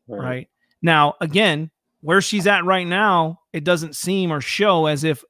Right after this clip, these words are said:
Speaker 2: you know, the Lord is working in her life in that way. But again, the story's not finished. It's not complete yet.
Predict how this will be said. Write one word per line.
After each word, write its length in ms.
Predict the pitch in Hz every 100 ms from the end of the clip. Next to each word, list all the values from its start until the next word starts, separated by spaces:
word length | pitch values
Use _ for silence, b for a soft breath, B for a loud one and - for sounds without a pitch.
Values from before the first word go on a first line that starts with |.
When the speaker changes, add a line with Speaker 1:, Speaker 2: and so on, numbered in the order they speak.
| _
Speaker 2:
you 140 | 170 151
know, 280 | 147 151 -
the 180 | 156 151
Lord 280 | 165 170
is 140 | 156 143
working 400 | 160 170 175 156
in 100 | 139
her 160 | 147
life 240 | 151 147 170
in 160 | 151
that 180 | 135 131
way. 440 | 143 233 143 160 - _ _ _ _ _ _ _ _ _ _ _ _ _ 175
But 200 | 165 -
again, 540 | 160 165 160 147 147 - _ _ _
the 80 | -
story's 360 | - 160 143 123
not 200 | 120 -
finished. 440 | 175 143 127 -
It's 100 | -
not 180 | 151 120
complete 460 | 123 - 175 151 127
yet. 220 | 120